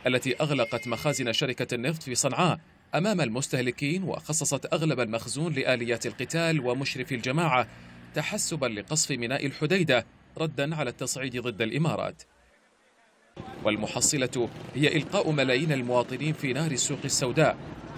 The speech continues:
إذ وصل سعر عبوة البنزين إلى مستويات قياسية. وتعد أزمات المشتقات النفطية المتكررة من الأسباب الرئيسية التي رفعت أسعار السلع والخدمات بشكل جنوني في البلاد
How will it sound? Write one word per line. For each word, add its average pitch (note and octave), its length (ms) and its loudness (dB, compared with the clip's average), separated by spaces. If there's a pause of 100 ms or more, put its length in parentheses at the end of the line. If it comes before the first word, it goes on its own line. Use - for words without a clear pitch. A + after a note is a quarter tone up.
(160)
إذ A#2+ 180 -2
وصل C3 400 2
سعر B2+ 360 0
عبوة C#3+ 340 0
البنزين B2+ 520 0
إلى C#3 160 0
مستويات B2 640 0
قياسية. B2 680 0 (500)
وتعد B2 420 0
أزمات B2+ 480 0
المشتقات A#2+ 600 -4
النفطية A#2+ 460 -4
المتكررة A#2+ 680 -2
من A#2+ 140 -2
الأسباب C3+ 440 0
الرئيسية B2+ 640 2 (480)
التي D#3 280 2
رفعت D3+ 400 0
أسعار C3 380 0
السلع C#3 360 0
والخدمات B2+ 580 -2
بشكل C#3+ 500 -2
جنوني C3 380 0
في - 180 -4
البلاد C#3 440 2